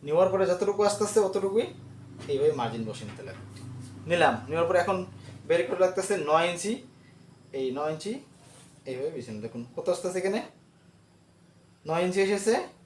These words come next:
তার মানে এই দিকে থাকতে লাগবে নয় ইঞ্চি, আর কোনাকাটি করলে আসতে থাকতে লাগবে দশ ইঞ্চি। আশা করি বুঝতে পেরেছেন। এখানে এই দিকে সেফটি দিয়ে নিয়ে নিচ্ছি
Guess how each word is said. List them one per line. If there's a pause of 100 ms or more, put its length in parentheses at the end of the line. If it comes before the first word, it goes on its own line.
(520)
তার
মানে (120)
এই
দিকে
থাকতে
লাগবে (100)
নয়
ইঞ্চি, (520)
আর (120)
কোনাকাটি
করলে
আসতে (340)
থাকতে
লাগবে (840)
দশ (100)
ইঞ্চি। (120)
আশা
করি (160)
বুঝতে
পেরেছেন। (2000)
এখানে
এই
দিকে (100)
সেফটি
দিয়ে
নিয়ে
নিচ্ছি